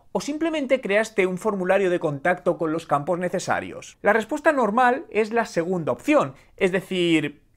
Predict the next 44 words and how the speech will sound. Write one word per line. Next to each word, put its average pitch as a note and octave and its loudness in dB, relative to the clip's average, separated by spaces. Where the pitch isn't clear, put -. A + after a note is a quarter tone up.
nos E3 0
hemos A#3+ 4
solo B3 10
preocupado B3 6
de A#3+ 6
tener G#3 0
un D4 -4
espacio B3 0
de G3 2
contacto C4+ 2
y F#3+ -10
para E3+ 4
ello C#4 -2
hemos D#3+ -8
creado E3 4
este D#3 0
formulario A#3+ 6
con G#3+ 2
los F#3 -2
campos C4+ -2
típicos, D3+ -2
¿no? A3 0
De D3+ 0
nombre, G#3+ 2
teléfono, F#3+ 0
email A#3+ 2
y F#3 2
aquellos B3 2
que A3 2
puedan G#3+ 2
ser A3 0
de G#3 -2
interés E3+ 0
para D#3 4
tu D3+ -4
negocio. F#2 -6
Pero A3+ 10
déjame D#4 4
decirte B3+ 2
que C4+ -2
esto C4+ -2
es B3+ -2
un G3 -2
grave B3 4